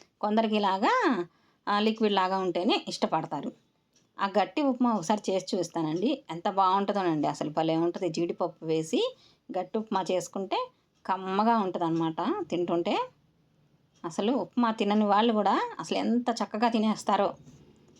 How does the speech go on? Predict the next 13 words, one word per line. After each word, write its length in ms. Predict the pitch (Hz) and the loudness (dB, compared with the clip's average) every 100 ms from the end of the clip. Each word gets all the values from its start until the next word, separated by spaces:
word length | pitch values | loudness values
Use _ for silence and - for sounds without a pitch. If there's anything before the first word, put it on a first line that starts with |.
| - | 0
ఇదైతే 360 | 233 254 254 | 4 4 2
దోశ 300 | 285 233 269 320 | 4 4 6 6
మీద 160 | 269 | 4
కదండి 500 | 220 - 190 180 190 | 2 0 0 0 2
ఇలా 300 | 359 - 190 180 | 0 2 0 2
చేశానన్నమాట 640 | 170 165 165 156 170 151 160 | 0 2 0 0 -2 -2 -2
నేను. 280 | 160 226 494 554 _ _ _ _ 202 | 0 2 0 -4 _ _ _ _ -6
ఇప్పుడు 180 | 240 | 0
రెండు 280 | 233 240 262 | 2 4 4
చట్నీలు 540 | 269 247 233 294 277 254 | 4 2 2 2 4 4
రెడీ 320 | 208 202 208 | 4 4 2
చేశాను 320 | 220 180 185 | 2 0 -2
కదండి, 540 | 175 170 175 208 403 | -2 -2 0 0 0